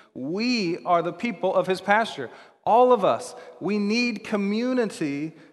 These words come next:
in order to worship well. You, you, of course, your individual worship is important. Of course it is.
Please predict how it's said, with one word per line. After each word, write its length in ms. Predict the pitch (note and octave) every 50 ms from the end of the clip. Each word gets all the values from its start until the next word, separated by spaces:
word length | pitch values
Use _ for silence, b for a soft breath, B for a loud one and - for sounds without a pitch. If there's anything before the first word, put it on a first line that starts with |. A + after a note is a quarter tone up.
| B B
in 120 | - C#3+ D3+
order 440 | D#3+ F3+ F3+ E3 D#3 D3+ D3+ D#3 D#3 - -
to 120 | - D#3+
worship 580 | C#3 C3+ C#3 C#3 C#3+ - - C#3 B2+ A2+ - -
well. 420 | B2+ B2+ B2 A2+ F#2+ F#2+ - - - - - _ _ _ _ _ _ _ _ _ _ _ _ _ _ _ _ _ -
You, 160 | D#3 F3 F3+
you, 260 | F3 E3+ E3 F#3 F3+ - - -
of 140 | E3+ D3 -
course, 320 | - A3+ A#3+ A3 - -
your 140 | F#3+ F3 -
individual 500 | - F3 F3+ E3+ D3 E3 E3+ E3+ F3+ D#3+
worship 400 | D3+ D#3+ D#3+ D#3 - D3 B2+ -
is 160 | D3 C3+ -
important. 520 | C3 A#2+ - - F3+ F#3+ F3 - - G2+ -
Of 140 | - -
course 300 | - - A3+ B3 A#3+ -
it 80 | D3+ B2+
is. 240 | G#2+ F#2+ - -